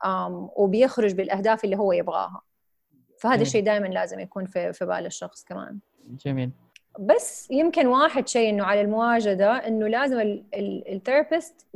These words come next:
Speaker 1: ترى يحتاج له يكون شجاع عشان يقدر يعمل المواجدة. حتقول لي ليه؟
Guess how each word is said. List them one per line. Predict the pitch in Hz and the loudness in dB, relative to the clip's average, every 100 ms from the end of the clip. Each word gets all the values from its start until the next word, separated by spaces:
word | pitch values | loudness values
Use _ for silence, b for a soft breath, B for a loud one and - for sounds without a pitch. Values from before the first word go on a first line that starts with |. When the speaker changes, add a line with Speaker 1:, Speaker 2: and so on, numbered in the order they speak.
| - | -4
Speaker 1:
ترى | 220 220 | 2 2
يحتاج | 214 285 285 | 2 0 2
له | 233 | 2
يكون | 208 254 247 | 2 0 -4
شجاع | 233 196 220 240 190 | -2 0 2 2 0
عشان | 214 220 | -2 -2
يقدر | 208 196 196 | -2 0 0
يعمل | 190 196 | 0 0
المواجدة. | 185 185 180 180 180 190 _ _ _ _ _ | -2 -2 -4 -6 -8 -12 _ _ _ _ _
حتقول | 220 208 254 | -4 0 2
لي | 233 214 | 6 8
ليه؟ | 202 240 | 8 6